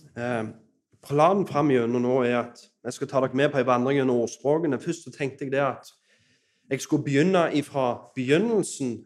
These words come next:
på denne her boka og forkynne vers for vers, sånn som jeg, dere kanskje har vært vant med frem til nå.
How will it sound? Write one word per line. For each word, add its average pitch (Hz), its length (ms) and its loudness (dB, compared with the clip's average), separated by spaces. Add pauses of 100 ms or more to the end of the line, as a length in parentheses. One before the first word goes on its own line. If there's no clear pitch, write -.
på 131 80 -6
denne 120 240 0
her 127 120 -2
boka 143 360 0 (240)
og 120 120 -10
forkynne 135 480 -6
vers 139 280 -4
for 135 120 -2
vers, 196 280 -2
sånn 143 160 -4
som 127 220 -6
jeg, 120 100 -6 (680)
dere 147 240 -2
kanskje 131 300 -4
har 123 80 -6
vært 127 180 2
vant 139 260 0
med 123 160 -2
frem 131 220 -6
til 123 140 -4
nå. 151 100 -2